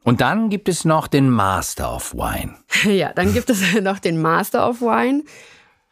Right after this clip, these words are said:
Speaker 2: Master of Wine ist, glaube ich, so die
Speaker 1: Der Ritterschlag.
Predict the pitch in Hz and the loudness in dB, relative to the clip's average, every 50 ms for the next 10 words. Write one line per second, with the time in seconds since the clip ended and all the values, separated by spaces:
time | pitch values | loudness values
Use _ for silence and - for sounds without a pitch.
0 | _ _ _ 175 175 175 190 233 - - 262 226 208 202 214 202 - 190 185 180 | _ _ _ 0 2 2 2 0 -2 -2 0 0 2 0 -2 -2 -2 0 0 2
1 | 180 185 185 185 175 - - 196 - - - - 185 180 175 175 175 170 180 185 | 2 0 -2 -2 -4 -4 -4 -6 -6 -6 -4 -2 0 2 2 2 0 0 0 0
2 | 180 185 185 - - - - 185 175 180 175 156 170 175 175 170 170 170 165 160 | -2 -2 -4 -6 -8 -4 -2 0 0 0 0 0 2 2 2 4 2 2 0 -2
3 | 160 - - - - - _ _ _ _ - - 107 147 175 165 110 - - 80 | -6 -12 -18 -20 -20 -20 _ _ _ _ -2 0 0 2 2 0 0 0 -2 -2
4 | 67 - - - | -2 -4 -6 -10